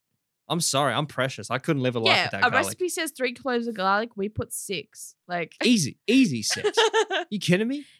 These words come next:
Speaker 2: Yeah.
Speaker 1: Double it as a, as a rule of thumb, but God, triple it even.
Speaker 2: Yeah.
Speaker 1: Fuck.
Speaker 2: They lead a very bland diet.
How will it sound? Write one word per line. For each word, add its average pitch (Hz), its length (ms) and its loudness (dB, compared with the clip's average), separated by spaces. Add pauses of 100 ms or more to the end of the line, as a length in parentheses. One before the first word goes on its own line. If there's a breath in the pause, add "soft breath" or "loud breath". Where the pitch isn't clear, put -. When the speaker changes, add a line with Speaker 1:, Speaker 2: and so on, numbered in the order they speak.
Speaker 2:
Yeah. 381 120 2
Speaker 1:
Double 254 260 6
it 208 120 2
as 175 160 0
a, 131 200 2 (160)
as 160 140 0
a 135 60 2
rule 139 440 2
of 107 100 -2
thumb, 170 400 0
but 127 260 0 (280)
God, 165 260 0
triple - 380 -6
it - 140 -12
even. 101 280 -20 (460)
Speaker 2:
Yeah. 247 300 0
Speaker 1:
Fuck. 220 100 -12 (340)
Speaker 2:
They 240 140 4
lead 254 320 0
a 240 80 2
very 214 460 0
bland 190 680 -4 (340)
diet. 165 460 -6